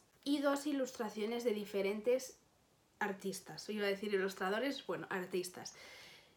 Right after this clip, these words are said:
Una ma-, de mayor tamaño, más o menos como una cuatro, y otra un poquito más pequeña, como si fuera una postal.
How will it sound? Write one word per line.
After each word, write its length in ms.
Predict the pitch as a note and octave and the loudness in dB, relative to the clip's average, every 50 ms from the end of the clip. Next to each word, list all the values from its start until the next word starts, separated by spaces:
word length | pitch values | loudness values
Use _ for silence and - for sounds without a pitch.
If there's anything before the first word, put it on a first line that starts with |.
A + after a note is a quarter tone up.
| - - | -6 -2
Una 220 | C4 B3+ B3 B3+ B3 | 2 4 6 6 6
ma-, 300 | B3 A#3+ A#3+ A3+ A3 A3 | 6 4 4 4 4 2
de 240 | A3+ A3 A#3 A3+ A3+ | 2 2 2 2 2
mayor 320 | A3 - G#3 A3+ G#3 G3+ | 2 2 2 0 0 0
tamaño, 460 | - G#3+ G3+ G3+ G3+ A3 B3+ D4 D#4+ | 0 0 0 2 2 2 2 2 2
más 220 | D4 A#3+ G3+ - - | 2 2 0 -2 -2
o 40 | |
menos 400 | A3 A3 G#3+ A3 A3 G#3+ G3+ - | -4 -2 -2 -2 -2 -2 -4 -6
como 460 | - - - A3+ G#3+ G#3+ G#3 G3+ G3+ - | -6 -4 -4 -2 -2 0 0 0 0 0
una 300 | B3 B3 A#3 G#3+ G3 G3 | 0 0 0 0 0 2
cuatro, 360 | - A3+ A#3 A3+ D#4+ D#4+ E4 | 2 0 0 2 0 0 0
y 120 | C#4 B3 A#3 | 2 0 0
otra 260 | G#3+ - A#3 A3+ - | 0 2 2 2 2
un 120 | - A3+ G#3+ | 0 -2 -4
poquito 300 | A3 G3+ - A3+ - G#3+ | -4 -4 -4 -4 -2 -2
más 160 | G#3 G3+ G3 | -2 -2 -2
pequeña, 400 | - G#3 G3 G3+ G#3 A3+ A3+ A3+ | -4 -4 -2 -2 -2 -2 -2 -4
como 200 | - G#3+ G3+ G3 | -2 -2 -2 -2
si 100 | G3 G3+ | -2 -2
fuera 420 | G3 - G#3+ G3+ G#3 G#3+ - - - - - | -4 -2 -2 0 0 0 -2 -2 -6 -6 -4
una 260 | B3+ A3+ G3 E3 D#3 | -2 0 -2 -2 -4
postal. 400 | - E3+ - - D#3+ D#3+ B3+ | -6 -10 -10 -10 -10 -10 -10